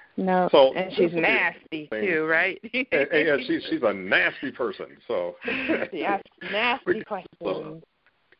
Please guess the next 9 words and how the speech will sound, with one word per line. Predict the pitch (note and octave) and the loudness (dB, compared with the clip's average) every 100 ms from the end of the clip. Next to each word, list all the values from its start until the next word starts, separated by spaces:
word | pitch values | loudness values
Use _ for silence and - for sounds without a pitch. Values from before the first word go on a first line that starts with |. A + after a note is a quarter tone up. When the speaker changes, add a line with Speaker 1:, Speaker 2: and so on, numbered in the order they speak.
| _ _ _ - | _ _ _ 0
Speaker 2:
so, | C#3 C3 | 2 4
so | D3 D#3+ | 4 4
that | G#3 | 4
will | G3+ F3+ | 4 0
be | D3 | 0
Speaker 1:
Yeah. | - | -2
Speaker 2:
covered | D3 A2+ A2 A2 | -2 2 2 0
in | A#2+ G#2+ | -6 -4
future | C3 A#2 A2+ G2 G2 | -6 -6 -2 -2 -2